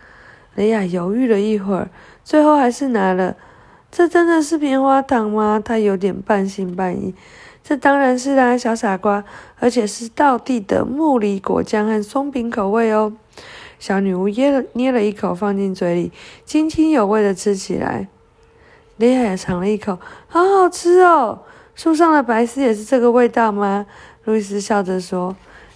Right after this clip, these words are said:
，“你可以去尝尝看啊。”佩特拉大笑，点了一下路易斯的鼻尖。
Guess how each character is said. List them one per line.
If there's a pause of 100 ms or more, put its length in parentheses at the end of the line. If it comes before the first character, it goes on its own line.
，“你
可
以
去
尝
尝
看
啊。” (1500)
佩
特
拉
大
笑， (440)
点
了
一
下
路
易
斯
的
鼻
尖。